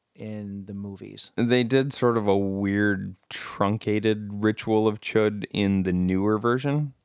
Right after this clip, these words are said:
Speaker 2: And this
Speaker 1: Okay.
Speaker 2: is the, this is the version of Pennywise we're going with, right? The
Speaker 1: Yeah,
Speaker 2: newer
Speaker 1: yeah.
Speaker 2: one?
Speaker 1: Yeah.
Speaker 2: Um, but ultimately what they did was they, <laughs> they, they insulted him to death. <laughs>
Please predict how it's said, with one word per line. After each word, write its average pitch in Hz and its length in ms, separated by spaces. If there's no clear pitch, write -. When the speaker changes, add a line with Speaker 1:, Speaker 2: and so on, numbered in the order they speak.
Speaker 2:
And 117 200
this 123 120
Speaker 1:
Okay. 117 100
Speaker 2:
is 110 80
the, 107 160
this 117 280
is 120 140
the 104 80
version 104 300
of 90 100
Pennywise 95 480
we're 87 80
going 92 320
with, 90 200
right? 95 220
The 92 100
Speaker 1:
Yeah, 87 160
Speaker 2:
newer 98 100
Speaker 1:
yeah. 101 60
Speaker 2:
one? 110 200
Speaker 1:
Yeah. 107 120
Speaker 2:
Um, 101 400
but 117 180
ultimately 120 580
what 120 180
they 117 100
did 117 280
was 95 320
they, 98 320
<laughs> - 520
they, 110 160
they 120 160
insulted 104 580
him 82 160
to 85 80
death. 82 400
<laughs> 175 260